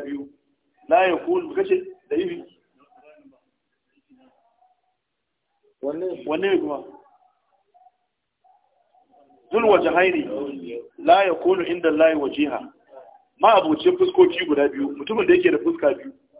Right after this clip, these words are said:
Speaker 1: An gane, baya kasancewa a wajen Allah mai daraja. In dai mutum munafiki ne, ya je wajen, wajen masu, a, wa-, wato ya je wajen wannan ya faɗi magana,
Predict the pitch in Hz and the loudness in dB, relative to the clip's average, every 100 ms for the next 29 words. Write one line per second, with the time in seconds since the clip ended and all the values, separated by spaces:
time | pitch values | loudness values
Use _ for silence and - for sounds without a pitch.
0 | _ _ _ _ _ _ _ _ - 147 | _ _ _ _ _ _ _ _ -8 0
1 | 165 160 - - _ 160 196 196 165 180 | 0 0 -8 -16 _ 2 4 4 2 0
2 | 175 - 175 165 165 156 160 175 180 175 | -4 2 6 6 6 2 0 0 2 4
3 | 165 156 156 151 165 180 180 139 - - | 4 2 2 2 2 2 2 0 -2 -8
4 | - - - _ _ _ _ _ _ 175 | -20 -20 -20 _ _ _ _ _ _ 0
5 | 196 - - 370 151 151 180 151 - 160 | 2 2 2 -2 0 2 2 0 -8 -8
6 | 143 113 - _ _ _ _ 135 139 170 | -8 -10 -16 _ _ _ _ -10 0 2
7 | 185 175 190 185 - - - - _ 170 | 2 2 -2 -4 -10 -16 -20 -20 _ -4
8 | 170 180 196 185 - 170 143 131 143 143 | -4 -4 -6 -4 -2 0 -2 -2 -4 -4
9 | 147 147 175 180 185 196 190 160 143 180 | -6 0 0 0 -2 -4 -4 -6 -6 -6
10 | 156 175 165 | -2 0 0